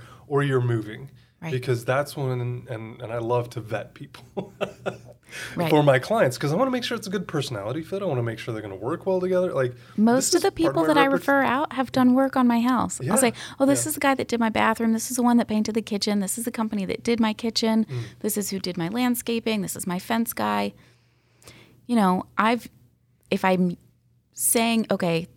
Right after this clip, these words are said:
Speaker 2: here's somebody that I just got from somebody else. They had a good experience, but I've not used them personally yet."
Speaker 1: Mm, yeah, yeah.
Speaker 2: There's only so many projects I can do in my own home.
Speaker 1: <laughs> Well, that honesty and transparency, I think,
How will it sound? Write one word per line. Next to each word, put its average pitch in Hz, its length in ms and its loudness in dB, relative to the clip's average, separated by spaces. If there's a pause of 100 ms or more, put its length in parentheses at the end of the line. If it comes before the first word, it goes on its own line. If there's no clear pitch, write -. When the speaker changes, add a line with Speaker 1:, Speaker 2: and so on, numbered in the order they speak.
Speaker 2:
here's 202 280 0
somebody 196 320 0
that 170 200 -2
I 151 80 -4
just 175 240 -4
got 165 300 -2
from 165 160 -2
somebody 156 360 -2
else. 196 400 -2 (340)
They 165 220 0
had 208 180 2
a 208 40 0
good 202 160 -2
experience, 190 560 -2
but - 140 -4
I've 160 180 0
not 151 200 2
used 151 220 -2
them 147 100 -2
personally 110 480 -4
yet." 85 180 -4
Speaker 1:
Mm, 107 120 -14 (160)
yeah, - 100 -14 (320)
yeah. 123 120 -12 (480)
Speaker 2:
There's 214 160 2
only 226 120 6
so 185 140 2
many 147 140 2
projects - 440 -6
I - 40 -8
can - 160 -6
do - 80 -4
in - 80 -4
my - 120 -6
own - 100 -4
home. - 260 0
Speaker 1:
<laughs> - 480 0 (300)
Well, 143 140 -2
that 151 160 2
honesty 131 400 -2
and 113 100 -2
transparency, 107 720 -6
I 104 60 -8
think, 104 420 -12